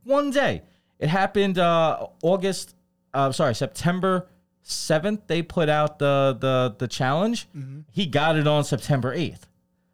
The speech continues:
Speaker 1: And they're not giving it up. So these guys are complete assholes. They didn't think anyone would, this is probably the hardest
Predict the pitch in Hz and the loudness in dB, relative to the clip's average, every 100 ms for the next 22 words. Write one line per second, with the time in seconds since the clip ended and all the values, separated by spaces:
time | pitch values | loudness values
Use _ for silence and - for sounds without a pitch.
0 | _ _ _ _ _ _ _ 151 143 131 | _ _ _ _ _ _ _ 2 2 2
1 | 123 - _ _ _ _ _ _ - 113 | -2 -6 _ _ _ _ _ _ -4 0
2 | 117 113 110 104 107 - 113 135 156 233 | 2 2 0 0 -2 -4 -6 -4 -2 -2
3 | - - _ _ _ _ _ _ _ _ | -2 -6 _ _ _ _ _ _ _ _
4 | _ _ _ _ _ _ _ - - - | _ _ _ _ _ _ _ -20 -20 -14
5 | - 180 165 247 220 240 226 185 175 143 | -2 0 2 0 0 0 0 -2 -6 -8
6 | - 190 190 127 110 - 113 110 131 143 | -4 -4 -2 0 -2 -4 -6 -2 -2 0
7 | 196 185 190 - - 170 208 208 202 185 | -2 -4 -8 -10 -10 -2 2 4 4 2
8 | 175 127 151 151 180 170 165 131 131 127 | -2 -2 -2 -2 -2 -2 0 -2 0 -2
9 | 120 - | -2 -10